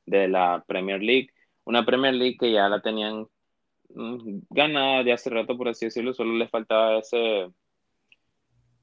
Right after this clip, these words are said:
ese, ese partido que perdiera el United para asegurar el título, ¿verdad? Un City que se encuentra en final de Champions, que viene de perder contra el Chelsea, no una,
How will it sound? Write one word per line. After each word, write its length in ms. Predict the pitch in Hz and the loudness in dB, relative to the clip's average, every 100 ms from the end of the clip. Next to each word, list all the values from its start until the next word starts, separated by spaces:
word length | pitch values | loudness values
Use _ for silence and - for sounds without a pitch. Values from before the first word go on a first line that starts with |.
| _ _ _ - | _ _ _ 0
ese, 280 | 120 135 - 131 | 2 2 0 0
ese 180 | 139 | 0
partido 320 | 123 117 123 113 | 2 4 4 2
que 120 | 107 | 0
perdiera 320 | 104 107 107 | 0 2 0
el 100 | 104 | 0
United 340 | 104 120 117 | 0 0 0
para 160 | 107 98 | 0 0
asegurar 340 | - 95 90 | -2 -2 -2
el 120 | 90 90 | -2 -2
título, 340 | 120 131 113 | -2 0 0
¿verdad? 280 | 101 110 110 | 0 -2 -4
Un 160 | 104 95 | -6 -6
City 260 | 101 98 | -6 -4
que 140 | 104 98 | -6 -6
se 80 | |
encuentra 320 | 98 101 95 95 | -6 -6 -6 -8
en 60 | |
final 220 | 98 95 | -8 -6
de 120 | 95 92 | -6 -2
Champions, 800 | 127 127 113 117 117 117 113 - | -2 -2 -4 -4 -4 -10 -16 -8
que 140 | 92 | -4
viene 220 | 92 95 | -4 -4
de 80 | 90 | -6
perder 240 | 90 92 90 | -6 -6 -6
contra 260 | 92 92 | -8 -12
el 80 | 90 | -12
Chelsea, 680 | - 127 120 - 117 113 107 _ _ _ _ _ - | -4 -2 -2 -4 -4 -4 -6 _ _ _ _ _ -12
no 340 | 95 101 110 | -6 -2 0
una, 420 | 113 110 107 104 | 0 -2 -6 -8